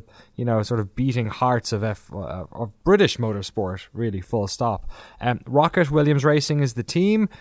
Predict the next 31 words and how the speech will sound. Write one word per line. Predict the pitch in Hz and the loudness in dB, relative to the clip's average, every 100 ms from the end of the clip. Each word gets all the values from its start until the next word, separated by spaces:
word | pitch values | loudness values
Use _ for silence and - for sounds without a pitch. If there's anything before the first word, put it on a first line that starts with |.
| - | -12
Um, | 110 120 117 113 107 | -2 0 2 0 0
they | 117 117 | 0 2
are | 113 113 | 4 4
a, | 110 104 101 110 | 2 0 -2 -2
a, | 104 | -4
they | 92 110 110 | -4 -2 -2
have | 107 | -2
a | 113 | -2
Mercedes | 113 - 123 117 127 | -2 -2 0 0 2
engine | 123 117 120 | 0 0 0
in, | 120 117 | 0 -2
in | 120 120 | -4 -2
their, | 120 120 117 - | 0 0 -2 -4
uh, | 113 107 107 - - - _ | -6 -6 -6 -10 -20 -20 _
in | 113 113 | -8 -6
their | 113 | -6
car, | - - 135 135 131 | -8 0 4 6 4
but | 113 127 - - _ - 64 - - - - - | 2 -2 -4 -16 _ -20 -16 -16 -16 -18 -20 -10
it, | 135 131 - - - - - | -8 -8 -12 -20 -20 -20 -6
I | 143 | 2
guess | 143 156 - - _ _ _ _ | 6 6 4 -4 _ _ _ _
last | - 143 151 160 - | -2 4 4 4 4
year | 156 | 6
was | 143 - | 6 4
kind | - 143 139 | 2 2 2
of | 127 | 0
a, | 117 107 - | -2 -6 -10
a | 123 - - | -16 -14 -16
catastrophic | - 147 147 139 - 135 131 - 127 - - _ _ _ _ | -2 2 4 2 0 2 2 2 -2 -2 -12 _ _ _ _
just | - 131 - - | 0 0 0 -2
mismatch | 120 123 135 - 127 123 120 - | 0 2 0 0 -2 0 -2 -4